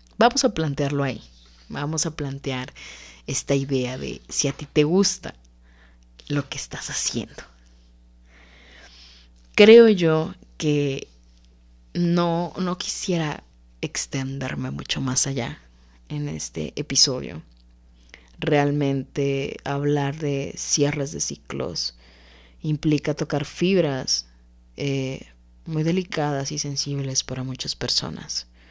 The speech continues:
Pero también hablar de cierre de ciclos es hablar de crecimiento.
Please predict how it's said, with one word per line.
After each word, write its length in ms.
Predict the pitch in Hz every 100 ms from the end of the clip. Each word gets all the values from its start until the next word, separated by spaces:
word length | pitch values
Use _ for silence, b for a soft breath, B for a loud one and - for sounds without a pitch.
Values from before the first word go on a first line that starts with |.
| B B B B - -
Pero 200 | 151 143
también 340 | 143 143 139
hablar 340 | 147 151 143
de 120 | 147 147
cierre 320 | 160 143 143
de 140 | 139
ciclos 800 | - 151 151 151 143 156 - - - - - - - - -
es 260 | 147 -
hablar 400 | 139 135 135 131
de 100 | 139
crecimiento. 720 | - 143 - 151 135 - -